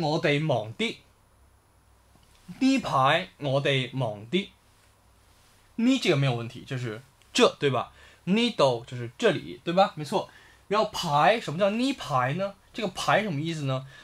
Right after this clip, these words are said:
排其实就是一个时间段，等于说呢，在这个时间段啊，也就是说这时间，这段时间啊，这个意思。这段时间里面呢，我哋忙啲，哋就是们，我们，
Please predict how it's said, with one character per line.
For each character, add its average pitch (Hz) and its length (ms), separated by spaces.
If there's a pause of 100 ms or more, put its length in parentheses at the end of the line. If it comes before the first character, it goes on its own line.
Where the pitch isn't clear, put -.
(200)
排 139 340
其 180 160
实 - 40
就 196 60
是 175 100
一 170 100
个 175 140
时 147 240
间 226 260
段， 254 240 (680)
等 160 140
于 196 60
说 254 220
呢， 208 240 (440)
在 208 180
这 311 180
个 233 100
时 170 140
间 190 200
段 190 280
啊， 120 300
也 135 120
就 170 80
是 190 160
说 190 260
这 277 160
时 175 200
间， 214 480
这 269 100
段 196 160
时 175 180
间 247 340 (100)
啊， - 240
这 196 100
个 180 80
意 151 160
思。 139 220 (160)
这 277 100
段 220 140
时 196 160
间 233 180
里 147 140
面 156 180
呢， 208 200 (560)
我 180 200
哋 185 180
忙 127 360
啲， 233 240 (880)
哋 160 240
就 170 100
是 143 100
们， 139 500
我 123 200
们， 131 400